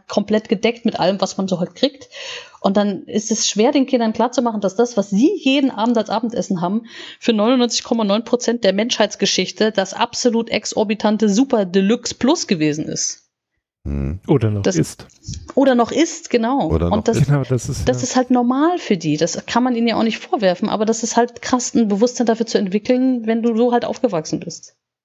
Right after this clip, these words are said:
Speaker 2: Mhm.
Speaker 3: Ich finde halt, also vielleicht auch ein bisschen weiter ausgeholt, aber, ähm, ich, ich sage jetzt einfach, wir als Linke, ähm,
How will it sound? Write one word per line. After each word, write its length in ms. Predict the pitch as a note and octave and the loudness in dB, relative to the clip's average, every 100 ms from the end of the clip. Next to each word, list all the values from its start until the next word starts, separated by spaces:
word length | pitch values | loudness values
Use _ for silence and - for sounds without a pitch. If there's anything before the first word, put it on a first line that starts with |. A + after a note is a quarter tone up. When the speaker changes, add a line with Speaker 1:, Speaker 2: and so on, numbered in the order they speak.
| - _ _ _ | -20 _ _ _
Speaker 2:
Mhm. 380 | D2 D2+ C#2 G2 - _ _ _ _ - - _ _ _ _ _ - - - - | -4 -2 -2 -4 -10 _ _ _ _ -20 -20 _ _ _ _ _ -16 -16 -10 -6
Speaker 3:
Ich 140 | - | -2
finde 340 | D3+ E3 D#3+ | 0 2 2
halt, 320 | C3+ C#3+ - - _ _ | 4 2 0 -10 _ _
also 360 | C3 A#2 B2 - _ F3 D#3+ - | -2 0 -2 -4 _ -20 -20 -16
vielleicht 280 | - B2 A#2+ | 0 0 2
auch 80 | D3+ | -2
ein 80 | A#2 | -2
bisschen 240 | C3 A#2 | -2 2
weiter 240 | A#2 A#2+ B2 | 2 0 -2
ausgeholt, 560 | D3 - C#3+ C3+ C#3 - - - - - | -4 -4 -2 0 -2 -6 -18 -18 -6 -2
aber, 400 | A#2 A#2+ A#2+ - - | 2 4 2 0 -2
ähm, 180 | A#2 - | 0 0
ich, 180 | - - - | -6 -8 -12
ich 260 | - - _ | -10 -10 _
sage 260 | - B2+ C3 | 0 2 2
jetzt 140 | A#2 A#2+ | 0 -2
einfach, 320 | G#2 A#2 F#2+ G2+ | 0 0 0 0
wir 320 | C3+ D#3 - | 2 2 2
als 320 | A#2+ - - | 0 -2 -2
Linke, 560 | A#2 C#3 E3 A#2+ A2+ C#3+ _ _ - - - _ - | 0 0 -2 -2 -2 -6 _ _ -20 -20 -20 _ -2
ähm, 420 | A#2 A#2 A2+ A#2 | 0 2 -2 -2